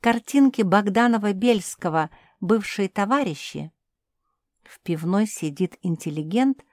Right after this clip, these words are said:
с оборванцем. И «Проба голосов» опять же из жизни сельской школы. Содержательны по мысли, хотя техника его не блестящая.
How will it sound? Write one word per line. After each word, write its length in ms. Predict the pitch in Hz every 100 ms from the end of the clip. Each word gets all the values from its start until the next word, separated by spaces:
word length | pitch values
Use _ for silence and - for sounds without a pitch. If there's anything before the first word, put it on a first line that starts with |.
| _
с 160 | - -
оборванцем. 800 | 165 190 151 135 135 - 147 147 _ _ _ _ _ _ _ _ _ -
И 280 | 220 254 254 _ _ _
«Проба 380 | - 233 285 240
голосов» 640 | 233 240 233 - - 147 143 _ _ _ _ _ _ _ -
опять 500 | 180 - 175 156 151
же 180 | 170 233
из 260 | - 156
жизни 480 | 139 151 208 202 202
сельской 560 | 208 165 156 - - 160
школы. 580 | - - 160 147 147 156 _ _ _ _ _ _ _ _
Содержательны 960 | - 254 226 247 214 170 - 147 147
по 200 | 143 147
мысли, 540 | 151 151 - - 143 - _ _ _ _ _
хотя 460 | - 214 208 220 208
техника 520 | - 294 - 170 -
его 180 | 165 190
не 160 | 190
блестящая. 880 | 160 151 - - 151 143 - 147 160